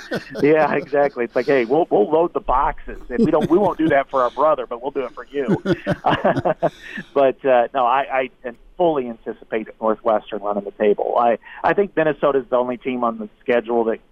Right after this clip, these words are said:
could create some problems for them. I, I mean, Illinois probably could run in the football a little bit. Minnesota's got enough on offense that it could score some points.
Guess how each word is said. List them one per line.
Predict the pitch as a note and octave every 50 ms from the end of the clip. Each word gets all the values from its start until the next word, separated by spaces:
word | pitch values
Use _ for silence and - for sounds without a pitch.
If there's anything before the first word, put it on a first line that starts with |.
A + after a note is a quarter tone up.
| _ _ - _ _ _
could | - C3+ -
create | - - A#2+ A#2+ B2 B2 - _
some | - A2 G#2 G#2 G#2+ - _ _ _ _ _ _ _ _ _
problems | - - - A2+ G#2+ G#2+ B2+ C#3+ D3+ E3+ E3+ E3 - -
for | - E3+
them. | D#3+ E3+ E3 E3 D#3+ D#3+
I, | D3 -
I | -
mean, | F#3+ G3 F#3
Illinois | F#3+ A3+ A3+ A3 F#3+ F3+ F3 E3
probably | - D#3 D3 C#3+ C#3+
could | - - C#3+ A2+
run | A2+ B2+ B2+
in | B2 A#2+
the | A#2+ A#2
football | - C3+ A#2+ - A#2+ B2 B2 B2 A#2+
a |
little | A#2+ A#2+ A#2
bit. | A#2 A#2 A#2+ A#2 A#2 A2+ - _ - - - _ _ _ -
Minnesota's | G3+ G#3+ G3 F3+ - F#3+ E3 E3 D#3 C3+ -
got | C#3 C3 B2+
enough | B2 A#2+ A#2+ A#2 A#2 - - - - _ - - - - - -
on | C3+ C3 A#2+ A#2 A2
offense | G#2+ A2 A2+ A2 A2 - C3+ A#2+ A2+ A2+ - _ _ _ _ _ _ _ _ _ _ _
that | B2+ A#2+ A#2+
it | A#2+ A2+ C3 C3+ B2+ - -
could | - - C3+ B2+ B2+ B2+ B2+ B2+ - _ _ -
score | - - A#2 A#2 A#2+ A#2+ - -
some | A#2+ G#2+ G#2
points. | - - - A2+ A#2+ B2 C3 C#3+ -